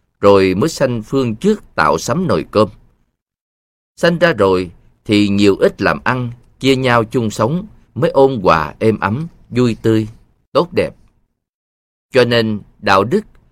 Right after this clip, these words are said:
là sự sống trước nhất, hay linh hồn của chúng sinh. Mà cư gia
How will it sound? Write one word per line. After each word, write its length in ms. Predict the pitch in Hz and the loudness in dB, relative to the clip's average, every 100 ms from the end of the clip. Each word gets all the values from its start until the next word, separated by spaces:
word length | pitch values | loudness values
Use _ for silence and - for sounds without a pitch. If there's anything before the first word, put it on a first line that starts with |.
| _ | _
là 440 | 95 104 104 98 95 | -2 2 4 2 0
sự 260 | - 98 | -2 -4
sống 360 | 98 127 156 180 | -2 -2 -2 -4
trước 220 | 196 214 | -6 -4
nhất, 160 | 190 220 _ _ _ _ _ _ | -6 -6 _ _ _ _ _ _
hay 260 | 131 131 120 | -2 0 0
linh 200 | 156 135 | -2 2
hồn 260 | 98 87 | 2 2
của 80 | 95 | -2
chúng 240 | 110 160 | -4 -4
sinh. 300 | 180 135 120 110 - _ _ _ _ _ _ | -2 -4 -4 -10 -18 _ _ _ _ _ _
Mà 260 | - 101 101 | 0 2 2
cư 220 | - 151 143 | 0 -6 0
gia 340 | 147 147 147 | 0 0 -2